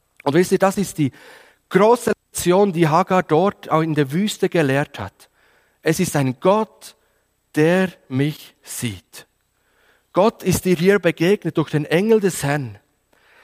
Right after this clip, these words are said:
Und sie antwortet auf diese Begegnung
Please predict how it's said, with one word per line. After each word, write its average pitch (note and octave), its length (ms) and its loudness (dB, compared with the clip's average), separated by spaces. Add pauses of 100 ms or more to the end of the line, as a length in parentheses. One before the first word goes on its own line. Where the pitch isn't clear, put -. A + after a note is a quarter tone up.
(1000)
Und C#3+ 200 0
sie F3 260 -2
antwortet F3 840 -2
auf C#3 220 0
diese E3+ 280 -2
Begegnung D#3 880 -2